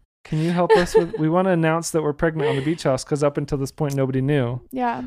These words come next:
Speaker 1: But we wanna do it in a really fun way. So we'd like to have you announce it for us.
Speaker 2: Yeah.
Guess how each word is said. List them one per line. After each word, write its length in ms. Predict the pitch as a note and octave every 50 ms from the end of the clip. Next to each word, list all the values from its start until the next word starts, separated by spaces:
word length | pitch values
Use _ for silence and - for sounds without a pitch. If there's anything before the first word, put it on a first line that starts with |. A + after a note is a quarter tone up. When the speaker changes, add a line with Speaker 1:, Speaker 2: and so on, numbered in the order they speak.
| - -
Speaker 1:
But 60 | D3
we 80 | D3 D3
wanna 240 | D3 D#3 D#3+ D#3+ D#3
do 140 | D3+ D3+
it 20 | D3+
in 80 | C#3+
a 80 | C#3 C3+
really 160 | C3+ C#3 C3+
fun 280 | B2+ - - C3+ C3+ C3
way. 340 | C#3 C#3+ C#3 C3 B2+ B2+ -
So 200 | - - - C#3+
we'd 120 | C3 B2+ B2+
like 260 | C3+ C3 C3 - -
to 260 | - C#3 C3 B2+ B2+
have 240 | A#2+ - B2+ A#2+ A#2+
you 300 | B2+ C#3 C#3 C3+ B2+ - -
announce 340 | B2 A#2+ A#2+ - B2+ - -
it 120 | - -
for 240 | _ - D#3 - - -
us. 60 | -
Speaker 2:
Yeah. 360 | B3 B3 A#3 G#3+ G#3+ B3+ C4